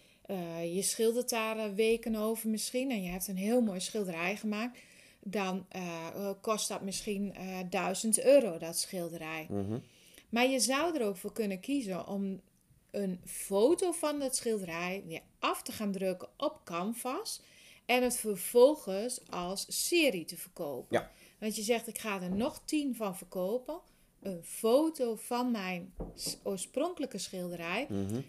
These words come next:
Speaker 1: En die verkoop ik voor honderd euro per stuk.
Speaker 2: Ja.
Speaker 1: Dan heb je weer een andere markt te pakken. Zijn er andere mensen die, eh, jouw werk kunnen kopen? En nog een ander voorbeeld is dat je er ook zelfs een gebruiksvoorwerp van kunt maken door er een kaart van te maken
Speaker 2: Ja.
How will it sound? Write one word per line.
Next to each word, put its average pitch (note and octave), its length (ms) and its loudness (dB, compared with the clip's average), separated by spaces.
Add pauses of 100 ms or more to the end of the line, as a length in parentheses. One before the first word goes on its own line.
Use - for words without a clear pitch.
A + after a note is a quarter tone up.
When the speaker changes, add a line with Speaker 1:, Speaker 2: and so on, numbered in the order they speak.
(120)
Speaker 1:
En B3 180 4
die E4+ 140 6
verkoop G#3+ 360 0
ik G#3+ 80 -10
voor F#3+ 180 -6
honderd A3+ 360 -4
euro D#3 280 -8
per - 100 -18
stuk. - 300 -14 (160)
Speaker 2:
Ja. - 180 2 (680)
Speaker 1:
Dan B3 280 4
heb A3+ 200 0
je F3+ 120 -8
weer E3 180 -6
een E3 200 -16
andere D4 360 2
markt G3+ 340 -2
te - 100 -4
pakken. C4+ 440 -10 (400)
Zijn G#3+ 340 0
er - 160 -8
andere D4+ 320 0
mensen G#3 440 0
die, F#3+ 320 -2
eh, E3+ 320 -6
jouw F3+ 240 -2
werk F3 280 -4
kunnen F3 280 -6
kopen? G#3 580 -4 (560)
En A3 460 2
nog C#4 200 2
een C4+ 100 -2
ander G3 260 -2
voorbeeld F3+ 580 -2
is G3 240 -2
dat F#3+ 340 -4
je F#3+ 120 -4
er F#3+ 140 -2
ook A3 120 -4
zelfs D#4 420 -2
een B3 60 -4
gebruiksvoorwerp F#3+ 840 -4
van E3 200 -12
kunt E3+ 220 -10
maken E3+ 580 -8
door F3+ 140 -2
er F3+ 140 -2
een A3 160 -4
kaart B3 420 0
van D3 180 -14
te D#3+ 140 -12
maken D3+ 260 -10
Speaker 2:
Ja. B2+ 80 0